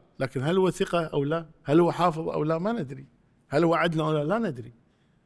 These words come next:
فأيضا لا تقبل روايته. أما المبهم،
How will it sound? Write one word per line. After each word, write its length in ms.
فأيضا 240
لا 140
تقبل 500
روايته. 580
أما 200
المبهم، 560